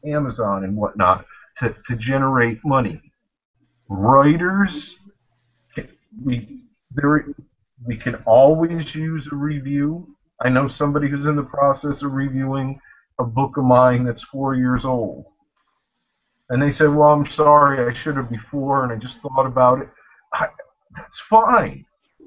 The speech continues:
You love the book, and you're writing a review, which you're gonna post. Reviews help.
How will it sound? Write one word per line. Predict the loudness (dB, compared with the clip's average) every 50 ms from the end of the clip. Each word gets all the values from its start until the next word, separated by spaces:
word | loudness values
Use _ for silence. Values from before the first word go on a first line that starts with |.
| _ _ -6
You | -2 -2 0 0 2
love | 2 4 4 4 4 2 -2
the | -4 -4
book, | -2 0 2 0 0 0 -4 -8
and | -6 -4 -4
you're | -2 -2 -2
writing | 2 2 2 2 2 0 -4 -4
a | -4
review, | -6 -6 -6 -6 -6 -6 -6 -4 -4 -4 -4 -6 -10 -14 -18 -14 -10
which | -8 -8 -6 -6 -6
you're | -4
gonna | -2 -2 -2 -2 -4 -6 -6 -4
post. | -2 -2 -2 -4 -8 -14 -20 _ _ _ _ _ _ _ _ _ -6
Reviews | -2 0 0 0 0 -2 -2 -2 -2 -2 -2 -2 -2 -4 -6 -8 -8 -4 -2
help. | -2 -2 -2 -4